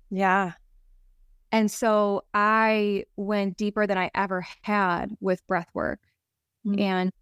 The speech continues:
Speaker 2: that's where I really started to heal on a greater level,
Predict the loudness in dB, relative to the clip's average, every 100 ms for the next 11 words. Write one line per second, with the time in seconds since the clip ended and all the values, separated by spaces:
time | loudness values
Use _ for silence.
0 | _ 2 4 2 -2 -6 0 2 2 0
1 | 0 -2 -4 _ -2 0 0 -2 -2 -2
2 | -4 -6 -6 -2 0 0 0 -2 -2 -8
3 | -10 -2 0 0 0 -2 -2 -6 -2 -2
4 | -2 -4 -4 -4 -4 -6 -8